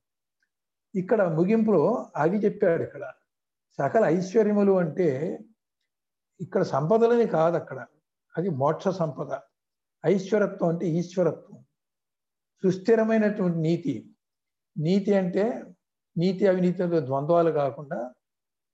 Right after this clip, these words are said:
ఒక నీతి ఏదైతే ఉందో అది సుస్థిరంగా ఉంది అన్నప్పుడు అది ఆ,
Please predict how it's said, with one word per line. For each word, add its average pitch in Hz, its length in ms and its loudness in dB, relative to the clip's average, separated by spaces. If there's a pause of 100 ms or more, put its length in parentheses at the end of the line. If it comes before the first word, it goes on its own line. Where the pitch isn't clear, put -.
ఒక 160 160 2
నీతి 208 300 2
ఏదైతే 190 380 4
ఉందో 165 180 0
అది 165 160 0
సుస్థిరంగా 175 640 0
ఉంది 151 260 0
అన్నప్పుడు 175 540 -8 (540)
అది 160 460 -2 (720)
ఆ, 139 400 -4